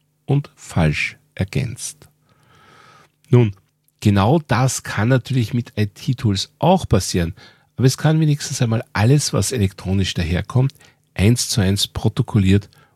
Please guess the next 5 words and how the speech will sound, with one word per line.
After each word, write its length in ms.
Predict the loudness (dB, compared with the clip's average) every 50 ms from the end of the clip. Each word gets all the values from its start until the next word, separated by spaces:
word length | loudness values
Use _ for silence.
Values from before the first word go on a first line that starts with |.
| _ _ -8
und 160 | -6 -2 0
recherchierbar 540 | 0 0 0 -2 -2 -2 -4 -4 -6 -6 -10
gemacht 420 | -10 -10 -12 -12 -12 -14 -14 -14
werden. 200 | -14 -14 -14 -16 -20 _ _ _ _ _ _ _ _ -20 -20 -20 -20 -20 -20 _ _ _ _ _ _
Und 220 | 2 2 2